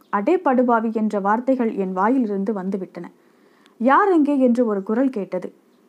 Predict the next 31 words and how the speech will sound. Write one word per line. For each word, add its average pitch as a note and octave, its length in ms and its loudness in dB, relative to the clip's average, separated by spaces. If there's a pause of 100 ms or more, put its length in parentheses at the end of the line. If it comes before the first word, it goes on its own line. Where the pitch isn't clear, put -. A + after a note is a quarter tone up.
(220)
"ஏன், C#4+ 260 2 (200)
நான் A3+ 280 4
தான்" B3 360 2
என்றேன். F#3+ 460 -6 (420)
அடுத்த F4+ 300 2
நிமிஷம் C#4 400 4
மூன்று D#4 300 4
பேரும் A#3 300 2
வந்து G#3+ 300 0
என்னை F#3+ 240 -4
சூழ்ந்து C#4+ 400 0
கொண்டார்கள். F#3+ 540 -6 (720)
அக்கரையான் D#4+ 600 2
தன் B3 180 2
மடியில் B3 440 2
செருகியிருந்த A3+ 880 0
கொடுவாளை A#3 500 2
கையில் A3+ 300 0
எடுத்து G#3+ 300 -2
கொண்டான். F3+ 400 -6 (340)
"இதோ G3+ 220 -2
பாருங்க A#3 400 4
சார், A3 260 -4 (440)
இந்த G#3 320 -2
கொடுவாளால் C4 540 4
சிங்கப்பூரில் C4 640 4
ஒன்பது B3+ 480 2
பேரின் G#3 260 0
தலையை G#3 480 0
சீவி A#3+ 140 0
இருக்கிறேன் F#3+ 440 -2